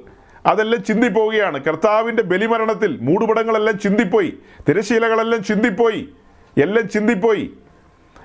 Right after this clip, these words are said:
ഇന്ന് ക്രിസ്തുവിങ്കിലേക്ക് അടുത്ത് വരുന്നവർക്ക് ഇതെല്ലാം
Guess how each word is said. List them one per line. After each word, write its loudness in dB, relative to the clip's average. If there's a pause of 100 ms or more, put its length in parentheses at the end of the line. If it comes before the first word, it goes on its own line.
(100)
ഇന്ന് 2
ക്രിസ്തുവിങ്കിലേക്ക് 0
അടുത്ത് -2
വരുന്നവർക്ക് 0 (160)
ഇതെല്ലാം 0